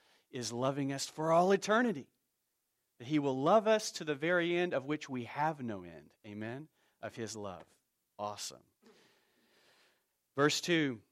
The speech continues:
"The evening meal was in progress, and the devil had already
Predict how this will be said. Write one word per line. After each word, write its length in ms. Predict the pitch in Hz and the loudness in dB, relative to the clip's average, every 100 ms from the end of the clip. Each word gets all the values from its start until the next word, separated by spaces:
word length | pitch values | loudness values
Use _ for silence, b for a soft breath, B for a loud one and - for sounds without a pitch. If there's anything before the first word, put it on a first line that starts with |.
| _ _ - | _ _ -14
"The 160 | 139 | -2
evening 320 | 165 180 208 185 | 0 2 4 6
meal 220 | 175 180 | 6 6
was 180 | 175 151 | 4 0
in 120 | 147 | -4
progress, 720 | - 160 160 165 180 202 - | 4 4 6 4 2 2 -2
and 200 | 156 127 | -4 -4
the 80 | 120 | -2
devil 640 | 113 156 180 120 113 117 | 2 4 4 2 -2 -4
had 160 | - 117 | -10 -8
already 500 | 135 143 151 127 113 | 0 2 2 2 -2